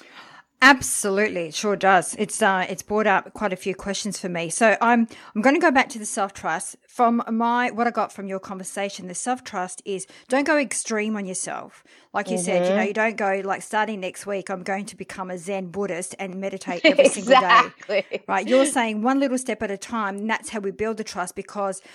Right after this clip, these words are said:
Speaker 1: we're then building the confidence, and there, we're seeing the evidence 'cause we're doing it on a daily basis, but it's that
Speaker 2: Mm-hmm.
Speaker 1: one little step.
Speaker 2: Mm-hmm. And you know
Speaker 1: Right.
Speaker 2: what? It might not even be a daily basis.
Speaker 1: Yeah.
Speaker 2: You might be really deep in your practice for, like, a week or two, take a breather, come back to it.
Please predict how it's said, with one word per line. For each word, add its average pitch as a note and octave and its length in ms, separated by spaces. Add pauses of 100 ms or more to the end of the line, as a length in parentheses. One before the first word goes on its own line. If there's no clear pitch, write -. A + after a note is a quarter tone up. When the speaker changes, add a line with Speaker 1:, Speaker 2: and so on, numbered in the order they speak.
(200)
Speaker 1:
we're A3+ 200
then A3+ 260
building B3 380
the B3+ 60
confidence, G#3 760
and G3 160
there, G3+ 440
we're G#3 160
seeing C4 300
the A3+ 120
evidence F#3 320
'cause F3+ 160
we're G3 80
doing F#3 240
it - 80
on F#3 120
a F3 40
daily F3 280
basis, F3 380
but - 120
it's - 140
that F3+ 160
Speaker 2:
Mm-hmm. F3+ 100
Speaker 1:
one G3 300
little F#3 260
step. - 400 (100)
Speaker 2:
Mm-hmm. E3 320 (320)
And C4+ 160
you C#4+ 60
know C#4+ 80
Speaker 1:
Right. D4+ 60
Speaker 2:
what? D4+ 120
It - 80
might C4 140
not C#4 160
even C#4+ 200
be A#3+ 140
a B3 60
daily A3+ 240
basis. G3+ 720
Speaker 1:
Yeah. G#3 240
Speaker 2:
You A#3+ 100
might B3+ 180
be C4+ 120
really C4 260
deep A#3+ 200
in A3+ 60
your A3 100
practice G#3 480
for, G3 120
like, F#3+ 220
a G3 40
week F#3+ 220
or G3 80
two, F3+ 320
take G3 240
a G3+ 60
breather, F3 600
come F3+ 200
back F3+ 300
to F#3 120
it. F3 240